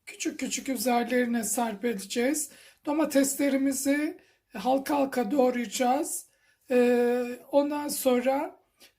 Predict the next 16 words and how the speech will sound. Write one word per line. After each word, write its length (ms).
e, 100
yağ 720
domateslerimizi 920
koyacağız. 800
İki 200
taraflı 520
kızartacağız. 1040
Üzerine, 800
e, 220
baharatlarımızı, 1000
tuzumuzu, 920
kırmızı 420
pul 180
biberimizi, 520
karabiberimizi 880
ve 320